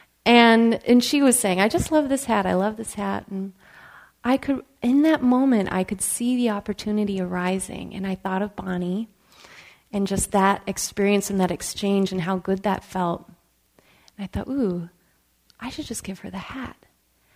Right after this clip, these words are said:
And so I waited a little wh-, while 'cause I thought, "Oh, I kinda like this hat." <laughs> And I could feel the tightness,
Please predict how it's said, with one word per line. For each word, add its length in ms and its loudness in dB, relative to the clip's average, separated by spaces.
And 100 -6
so 200 2
I 140 8
waited 340 8
a 40 8
little 360 6
wh-, 260 0
while 400 4
'cause 160 -10
I 60 -6
thought, 260 -12
"Oh, 200 -6
I 120 -4
kinda 380 -14
like 240 -10
this 180 -14
hat." 360 -8
<laughs> 1120 2
And 100 8
I 60 6
could 160 0
feel 220 4
the 100 4
tightness, 600 -2